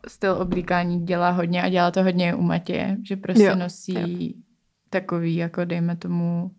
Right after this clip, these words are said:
Speaker 1: mladiství,
Speaker 2: Hmm.
Speaker 1: fresh věci.
Speaker 2: Hmm, hmm, hmm.
Speaker 1: No.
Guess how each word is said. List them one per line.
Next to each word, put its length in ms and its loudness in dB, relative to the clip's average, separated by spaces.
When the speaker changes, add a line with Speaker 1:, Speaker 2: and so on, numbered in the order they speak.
Speaker 1:
mladiství, 680 0
Speaker 2:
Hmm. 80 6
Speaker 1:
fresh 200 2
věci. 420 -4
Speaker 2:
Hmm, 300 6
hmm, 220 0
hmm. 200 0
Speaker 1:
No. 220 0